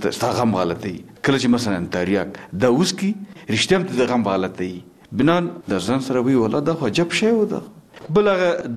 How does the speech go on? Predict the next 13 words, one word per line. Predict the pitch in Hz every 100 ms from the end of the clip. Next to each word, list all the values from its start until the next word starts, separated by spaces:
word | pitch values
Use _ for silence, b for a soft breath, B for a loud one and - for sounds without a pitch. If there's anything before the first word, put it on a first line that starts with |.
| 131
داخلي | 123 170 190 233 - - - -
انګیزې | 113 123 117 131 185
دي | 196 185
چې | -
په | 107 98
غلط | 104 135 - 82
باورونه | 90 87 92 95 78 - 85
بدلیږي، | 87 80 87 85 - B B B -
چې | 113
دا | 160 156 156 - - 98
زیات | 110 151 147 - 98
په | 98 - 85
ډپریشن | 87 90 - 117